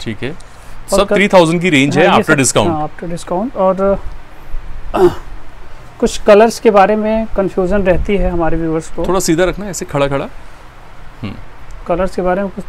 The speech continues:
Speaker 2: थोड़ा confusion रहती है। Exact color, बहुत सारे ऐसे customer हैं जो exact color अपना, अ, पाने के बाद, piece को पाने के बाद, अ,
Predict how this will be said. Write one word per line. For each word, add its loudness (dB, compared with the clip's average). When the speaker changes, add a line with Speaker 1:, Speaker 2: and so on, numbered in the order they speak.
Speaker 2:
थोड़ा -2
confusion -2
रहती -2
है। -2
Exact 2
color, 2
बहुत -6
सारे 0
ऐसे -4
customer -4
हैं -4
जो -2
exact 0
color 2
अपना, 0
अ, 0
पाने 0
के -2
बाद, 2
piece -2
को -2
पाने 0
के -2
बाद, 0
अ, -8